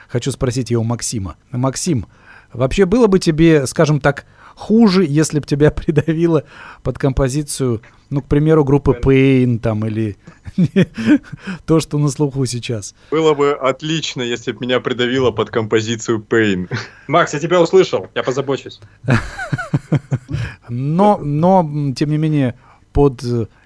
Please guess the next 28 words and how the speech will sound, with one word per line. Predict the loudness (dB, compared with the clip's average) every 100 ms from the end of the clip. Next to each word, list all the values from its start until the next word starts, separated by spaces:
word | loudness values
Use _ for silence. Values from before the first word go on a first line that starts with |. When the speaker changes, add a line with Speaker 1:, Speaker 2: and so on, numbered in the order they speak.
| -4
Speaker 1:
инструментальное | -4 -2 0 2 4 4 2
творение, | 2 2 2 2 2 0
э, | -2 -6 -6
группы | -4 -4 -2 -4 -4 -8
Syntype | -8 -8 -6 -8 -12 -14
X. | -16 -18 -18 _
Есть | -8 0 0 0 0
еще | 2 4
у | 4
вас | 2
свершение? | 2 0 2 2 2 2 0 -2
У | -2
вас, | 2 4 4 2 -2 -6 -4
э, | -2
вы | 0 0 2
стали | 2 2
активно | 2 0 0 2
выступать, | 0 -2 0 0
ну, | -2
потому | -6 -2 -2
что | -2 -4
состав | -2 -2 2 0 0
все-таки | -6 -6 -8 -8 -8 _ -4
появился, | -2 0 -2 -4 -2 -4 -4 -4
нормальный | -2 0 0 0 -2
состав | -4 -6 -4 -4
Speaker 3:
Мгм. | -4
Speaker 1:
такой. | -4 -4 -8